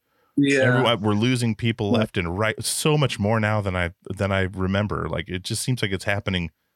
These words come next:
Speaker 2: so
Speaker 1: Yeah.
Speaker 2: often. You could just
Speaker 1: Well, I
Speaker 2: wake
Speaker 1: mean,
Speaker 2: up and
Speaker 1: Charlie,
Speaker 2: who's gone?
Speaker 1: Charlie was eighty, so,
Speaker 2: Yeah.
Speaker 1: you know, I mean, it's, it's tragic, but then it's not like, you know, somebody who was, like, you know,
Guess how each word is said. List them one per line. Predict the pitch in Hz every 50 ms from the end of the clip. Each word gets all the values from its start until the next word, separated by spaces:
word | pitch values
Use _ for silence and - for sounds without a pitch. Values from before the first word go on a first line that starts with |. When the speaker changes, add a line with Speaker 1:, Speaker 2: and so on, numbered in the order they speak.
| _ _ _ _ _
Speaker 2:
so | - - - 107 113 120 120 113 110
Speaker 1:
Yeah. | 107
Speaker 2:
often. | 107 104 107 117 113 - 92 73 73 73 - _ _ _ _ -
You | 101 101
could | - 107
just | 104 95 92
Speaker 1:
Well, | 87 185 110
I | -
Speaker 2:
wake | 196 190
Speaker 1:
mean, | 110 107
Speaker 2:
up |
and | 101
Speaker 1:
Charlie, | - 92 87 85 87
Speaker 2:
who's | 107 104 104 104 -
gone? | - 104 98 92 76 67 69 71 - _ _ _ _ _ _ _ _ _ _ -
Speaker 1:
Charlie | - 208 208 196 170
was | 147 117 -
eighty, | 131 113 104 104 107 104 101 95 92 95 98 104 104 -
so, | - 110 120 107
Speaker 2:
Yeah. | 101 90 80 73 73 - - - - - _ _ _ _ _ -
Speaker 1:
you | 107 107
know, | 110 110 113 123
I | 120
mean, | 113 117 113
it's, | 110 107 - - - - - - _ _ _ _ _ _ _ _ - - - - - -
it's | 156 - -
tragic, | - - 170 165 160 147 135 151 - - -
but | - 127 123
then | 139 135 135
it's | 123 - -
not | 135 123 120 117
like, | 120 117 113 110 -
you | 120 110
know, | 110 110 107 107 101
somebody | - - 113 107 101 104 87
who | 110 104
was, | 98 101 101 95 - -
like, | 104 104 98 98 - - - _ -
you | 120 104 101
know, | 101 101 104 104